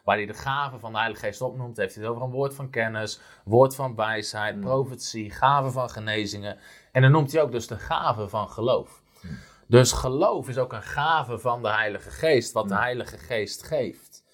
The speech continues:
Speaker 1: En, ehm, de e-, tweede aflevering hebben we het ook gehad over hoe geloof komt in ons leven. Dat geloof komt door het horen van het woord van God. Dat we op die manier geloof bouwen. Nou, deze gave van de Heilige Geest, als de Bijbel spreekt over geloof als gave van de Heilige Geest,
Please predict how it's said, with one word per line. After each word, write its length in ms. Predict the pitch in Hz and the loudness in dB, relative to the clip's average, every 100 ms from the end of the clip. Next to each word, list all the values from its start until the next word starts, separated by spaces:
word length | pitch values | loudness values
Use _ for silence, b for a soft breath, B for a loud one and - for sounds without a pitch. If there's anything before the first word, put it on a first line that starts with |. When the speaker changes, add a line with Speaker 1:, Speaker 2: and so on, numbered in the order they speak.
| b b b b | b b b b
Speaker 1:
En, 540 | 107 110 107 107 101 98 b b - | 2 2 2 -2 -8 -14 b b 0
ehm, 280 | 104 104 | 2 2
de 160 | 107 156 | 2 4
e-, 140 | 156 | 4
tweede 280 | 135 180 185 | 2 0 0
aflevering 240 | 151 131 120 | 0 -2 -6
hebben 120 | 117 117 | -8 -10
we 60 | |
het 100 | 113 | -12
ook 60 | - | -4
gehad 260 | 110 151 135 | 2 2 2
over 220 | 117 104 | -2 2
hoe 200 | 131 135 | 0 0
geloof 520 | 123 113 120 117 - | -2 0 0 0 -4
komt 280 | - 151 131 | -6 -6 -4
in 120 | 113 | -6
ons 140 | 98 98 | -6 -2
leven. 360 | 98 95 95 | 0 0 -4
Dat 120 | 90 | -8
geloof 480 | - 104 117 135 135 | -2 2 4 2 -2
komt 320 | - 117 117 | -6 -6 -4
door 160 | 95 95 | -6 -8
het 100 | 92 | -4
horen 300 | 101 120 123 | 0 0 0
van 180 | 113 113 | -4 -4
het 120 | 101 | -6
woord 260 | 110 113 110 | -4 -4 -6
van 140 | 107 | -14
God. 400 | - 117 110 - B B - | -6 -4 -4 -6 B B -12
Dat 100 | 92 | -10
we 60 | |
op 60 | 90 | 0
die 120 | 127 | 0
manier 220 | 120 113 | 2 -2
geloof 520 | - 104 113 117 95 | 0 2 4 4 2
bouwen. 480 | 92 110 117 117 131 b b b - | 0 0 0 -4 -8 b b b 2
Nou, 160 | 117 | 4
deze 360 | 151 196 214 160 | 8 8 6 0
gave 480 | - 156 156 143 120 | -2 2 2 0 -4
van 160 | 127 | -4
de 80 | 120 | 0
Heilige 400 | 120 123 113 98 | 2 0 -2 -10
Geest, 500 | - 151 127 - - | -6 2 2 0 -6
als 100 | - | -10
de 60 | 113 | 4
Bijbel 200 | 123 120 | 4 4
spreekt 220 | 120 113 | -2 -4
over 160 | 107 101 | -4 -4
geloof 480 | 107 107 127 151 | -6 2 2 2
als 160 | 117 - | 0 -4
gave 280 | 117 113 113 | 0 0 0
van 120 | 110 | -4
de 60 | 107 | -4
Heilige 240 | 104 101 | -4 -2
Geest, 400 | 135 117 98 - | 0 2 0 -6